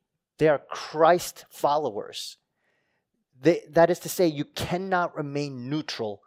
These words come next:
when you stand before the cross. You're going to either mock the cross or you're going to glory in the cross.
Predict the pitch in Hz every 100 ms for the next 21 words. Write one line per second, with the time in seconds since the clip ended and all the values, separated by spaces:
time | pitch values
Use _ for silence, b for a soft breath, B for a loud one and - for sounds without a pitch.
0 | _ _ _ _ - 123 120 113 - -
1 | 127 123 117 117 113 107 - 113 92 -
2 | 127 139 135 _ 156 160 165 160 143 117
3 | 113 120 143 208 - - 240 233 233 240
4 | 254 - - _ _ _ _ _ _ _
5 | 151 151 156 151 143 113 143 165 165 131
6 | 107 104 - 82 - -